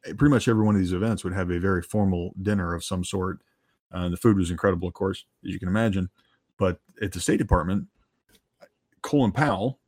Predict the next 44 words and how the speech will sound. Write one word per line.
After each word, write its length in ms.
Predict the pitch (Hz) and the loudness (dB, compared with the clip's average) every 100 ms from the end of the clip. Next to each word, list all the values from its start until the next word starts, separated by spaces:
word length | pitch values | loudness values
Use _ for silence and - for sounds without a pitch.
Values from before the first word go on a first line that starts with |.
| - | -6
who 80 | 104 | -2
was 160 | 98 | -2
the 60 | 90 | -2
Secretary 400 | - 90 92 92 | -6 -6 -4 -4
of 60 | |
State 200 | - 98 | -4 -6
at 60 | 90 | -6
the 80 | 98 | -6
time, 280 | 92 87 95 | -6 -2 -2
was 160 | 87 | -2
supposed 320 | - 98 98 95 | -2 2 2 2
to 60 | |
talk 300 | 90 92 90 | 0 2 2
to 160 | 92 95 | 0 0
us, 80 | - | -2
but 140 | 92 | 0
he 100 | 98 | 2
was 100 | 90 | 2
called 280 | - 92 92 | 0 0 2
out 100 | 90 | 0
of 60 | |
the 80 | 85 | -2
country. 440 | - 135 131 127 131 _ _ _ _ _ _ _ | -2 -2 0 0 -2 _ _ _ _ _ _ _
And, 280 | 98 92 92 - | -6 -6 -6 -10
and 180 | 107 95 | -4 -2
the 160 | 95 92 | 0 -2
discussion 480 | 92 - 113 - 101 | -4 2 2 4 0
was, 120 | 92 | 0
who, 200 | 82 92 | -2 0
who's 220 | 127 104 | 2 2
going 260 | 113 104 92 | 2 0 0
to 420 | - 92 90 92 - | 0 0 0 -6 -10
stand 360 | - 98 92 | -4 -2 0
in 380 | 107 90 85 85 _ _ _ _ | 2 0 -4 -10 _ _ _ _
for, 560 | - 101 92 87 85 101 214 | -2 0 2 0 -2 -6 -10
uh, 220 | 107 87 | -10 -10
Colin 340 | 92 104 90 85 | -4 0 0 0
Powell? 400 | 120 101 95 - _ _ _ _ _ _ _ _ _ _ _ | 0 -2 -4 -12 _ _ _ _ _ _ _ _ _ _ _
And, 320 | 107 101 104 101 | -2 0 2 4
uh, 300 | 95 95 87 | 2 0 -2
the 160 | 98 | 2
way 140 | 107 117 | 4 4
they 120 | 101 | 2
sat 360 | - 120 123 | 0 0 0